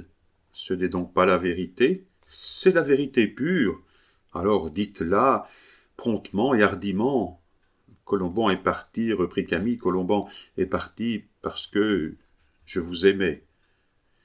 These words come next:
Il avait raison d'hésiter, l'adroit créole, avant de prononcer le « je ». Il y avait un abîme de profondeur dans ce propos, quelque court qu'il fût,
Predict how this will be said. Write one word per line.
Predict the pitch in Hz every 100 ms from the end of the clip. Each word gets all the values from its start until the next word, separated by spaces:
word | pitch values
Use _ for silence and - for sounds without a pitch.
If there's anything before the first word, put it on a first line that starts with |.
| _ _ _ -
Il | 95
avait | 90 95
raison | 92 82 85
d'hésiter, | 90 87 82 90 - 123 92 82
l'adroit | 82 80 82
créole, | - 82 92 90 82
avant | 76 85 78
de | 78
prononcer | - 85 82 82 - 85
le « | 80 80 76 -
je ». | 87 78 71 85 76 - _ _ _ _ _ _ _ -
Il | 92
y | 92
avait | 82 92 107
un | 85 90
abîme | 95 85 113 123 95
de | 87 85
profondeur | - 98 - 92 85 123 131 90 85 87 - 80 - _ _
dans | 85 87
ce | -
propos, | - - - - 123 117 95 82 -
quelque | - 95 87 - _ _
court | - 117 -
qu'il | - 90
fût, | - - 156 127